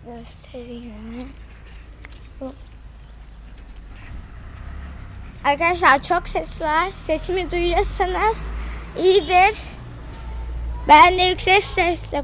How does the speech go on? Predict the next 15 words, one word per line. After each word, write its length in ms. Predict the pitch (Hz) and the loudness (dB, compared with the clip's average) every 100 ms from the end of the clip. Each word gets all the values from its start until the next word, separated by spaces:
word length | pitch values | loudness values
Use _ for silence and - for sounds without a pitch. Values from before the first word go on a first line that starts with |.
| - | -2
konuşmaya 640 | 349 359 - 311 330 359 | -2 -2 -6 -4 -4 -4
çalışıyorum. 1000 | - 339 320 349 - 392 381 294 311 392 - - - - - - - - - - - - - - - - - - - - - - - - - - - - - | -2 -2 -2 -6 -4 2 2 2 0 -2 -4 -16 -18 -18 -20 -20 -20 -18 -18 -16 -16 -16 -18 -18 -16 -16 -14 -14 -14 -16 -16 -16 -16 -16 -16 -16 -16 -14 -14
Şurada. 680 | - - 262 247 240 339 381 - - - - - - - - - - - - - | -12 -10 -10 -6 2 2 0 -8 -14 -14 -12 -14 -14 -14 -12 -12 -12 -14 -14 -2
Arkadaşlar 1120 | - 285 285 294 - 359 359 349 330 302 277 | 4 6 4 2 -4 0 0 0 0 2 2
yüksek 320 | 311 - 339 - - | 0 -4 -6 -6 -4
sesle 400 | 339 330 330 320 | -4 -2 -2 -2
konuşmaya 600 | 359 359 381 381 330 330 | 0 0 -2 -2 0 2
bu 40 | |
arada 360 | 359 339 311 294 | 2 4 2 2
bayağı 340 | 370 381 370 | 4 6 4
çalışıyorum. 800 | - 370 - - 370 349 370 381 | 2 -2 -2 -4 0 0 0 -4
Çünkü 520 | - 392 392 359 359 | -6 -6 -6 -6 -8
çok 320 | - - 392 - | -4 2 2 2
ses 460 | - 320 339 - | -2 -2 -2 -2
var 300 | 320 311 339 | 2 2 2